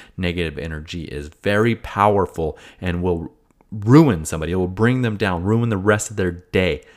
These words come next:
So just take a breath, meditate, go to the gym, do something to get rid of that, pass that time, to get rid of that negative energy, so then you can move on, so then you could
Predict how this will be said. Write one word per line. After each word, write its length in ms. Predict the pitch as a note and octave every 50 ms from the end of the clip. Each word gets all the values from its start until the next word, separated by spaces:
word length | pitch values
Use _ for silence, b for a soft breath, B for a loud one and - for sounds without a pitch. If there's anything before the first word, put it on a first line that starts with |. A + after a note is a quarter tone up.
| B B B B B B B B B
So 160 | B - F#2
just 260 | E2 F2 E2 - -
take 180 | - F#2+ G2+ -
a 60 | -
breath, 420 | A#2 A2 G2 F#2+ F#2+ - - - B B B B B B B B B B B B B B B B B B
meditate, 560 | C3+ B2 A2+ A2 - - A#2 A2 A2+ - A#2 B B B B B B B
go 140 | - A#2+
to 80 | A#2+ A#2+
the 80 | A2+ A2
gym, 460 | G2 G#2+ G#2 G2 F#2+ F#2+ G2 F#2+ - _ _ -
do 160 | B2 A#2+ B2
something 360 | A#2+ - A#2 G#2+ G2+ - G#2+
to 80 | G2 G2
get 160 | F2+ F#2+ C#2+
rid 280 | D#2 F#2+ G2+ A2+ A#2 A#2
of 80 | A2
that, 360 | G#2 G2+ F#2+ F2+ - - - _ _ _ -
pass 300 | - A2+ A#2 A2+ A#2 -
that 240 | - F#2 - - -
time, 520 | - A#2 G#2+ G2 F2 D#2 D#2 D#2 D#2+ D#2+ _ _ _ _ _ _ _ _ _ -
to 100 | - F#2+
get 200 | F#2 F#2+ F#2+ -
rid 180 | G2 G#2+ G#2+ A2
of 40 |
that 140 | G#2 G#2+ G2
negative 380 | G2 G2+ G2 G2 F#2 F#2 F2 F#2+
energy, 340 | F2+ E2+ E2+ E2 F2+ F2 E2+
so 180 | - - F2+
then 160 | E2+ F2+ F2
you 80 | F2 E2+
can 140 | - - E2+
move 280 | F2 G#2 A2 A2+ A#2 A#2
on, 260 | G2+ F#2+ F#2 F#2 F#2 B B B B B B B B
so 160 | - - F#2
then 180 | F2 F#2+ F#2
you 80 | F2+ F2+
could 240 | - - F2+ E2